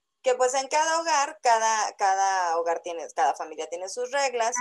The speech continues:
y pues cada niño, o sea, es, es educado según las mismas, porque los papás o las figuras paternas lo que quieren, pues, es formar buenos seres humanos, que a final de cuentas, pues, eso es parte de, del ser padre, ¿no?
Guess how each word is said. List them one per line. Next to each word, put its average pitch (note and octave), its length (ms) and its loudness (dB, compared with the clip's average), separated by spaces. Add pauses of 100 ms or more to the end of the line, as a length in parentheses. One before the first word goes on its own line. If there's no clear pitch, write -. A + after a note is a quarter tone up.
(640)
y D4 260 -2
pues A#3 180 0
cada A3+ 300 0
niño, C4 580 -4 (220)
o F#3 120 -10
sea, F3+ 280 2
es, F#3+ 260 -4
es G3 180 -4
educado A3 720 -2 (300)
según F3 480 -4
las G3+ 200 0
mismas, B3+ 540 -4 (280)
porque B3 320 2
los A3+ 200 -2
papás A#3 500 2
o A3 40 -6
las E3+ 180 -8
figuras F#3 340 -6
paternas G#3+ 420 -4
lo F#3+ 120 -6
que E3+ 140 -6
quieren, G3+ 380 -4
pues, - 220 -4
es F3 240 -6 (260)
formar F#3+ 420 -2
buenos F3 320 -4
seres D3+ 320 -10
humanos, A#3+ 380 -2
que D3 240 -10
a D3+ 140 -8
final E3 260 -14
de A3+ 120 -6
cuentas, F#3+ 360 -6
pues, - 200 -12
eso G3 180 -8
es F3 100 -14
parte E3+ 400 -2
de, B2 160 -8 (380)
del F3+ 140 2
ser G3 280 -2
padre, C#3+ 380 0
¿no? G3+ 200 -8